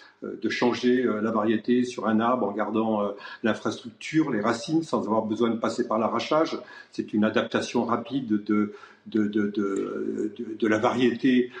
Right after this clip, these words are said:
euh, au marché. Donc c'est, c'est, symboliquement, ça paraît fou d'ailleurs qu'on puisse s'en prendre à cet acte qui est quand même le,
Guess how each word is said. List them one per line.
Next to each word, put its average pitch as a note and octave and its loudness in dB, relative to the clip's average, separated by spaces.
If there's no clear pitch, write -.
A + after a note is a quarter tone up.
euh, G#2+ 2
au B2 4
marché. D3 2
Donc A#2 -2
c'est, A2 0
c'est, A2 -2
symboliquement, D3 0
ça A2 -8
paraît A2+ -2
fou F3+ -8
d'ailleurs A#2+ -2
qu'on G#2+ -6
puisse B2+ -2
s'en A#2 0
prendre C3 0
à A2 0
cet A#2+ 0
acte F#3 0
qui G#2+ 0
est G#2+ 2
quand A2 2
même A#2+ 0
le, A2 -2